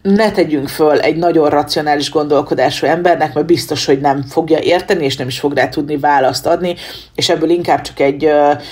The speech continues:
egy ilyen értetlenkedés állapot alakulhat ki, az meg senkinek nem jó. Menjünk el akkor olyan emberhez, akiről egészen pontosan tudjuk, hogy foglalkozik olyan témával, ami a mi kérdésünkre választ tud adni,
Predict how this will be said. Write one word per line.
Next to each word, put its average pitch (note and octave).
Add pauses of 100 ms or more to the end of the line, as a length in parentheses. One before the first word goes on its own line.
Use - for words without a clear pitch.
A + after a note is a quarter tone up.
(200)
egy D3
ilyen E3
értetlenkedés D#3+
állapot D3+
alakulhat D3+
ki, -
az -
meg C3
senkinek C3
nem C3
jó. C#3+ (460)
Menjünk F3+
el C#3+
akkor D3+
olyan D#3
emberhez, D3
akiről D3
egészen F#3
pontosan B2+
tudjuk, D3
hogy B2
foglalkozik D#3
olyan A#3+
témával, D3
ami D3+
a C3
mi E3
kérdésünkre C3+ (280)
választ D3+
tud D3+
adni, E3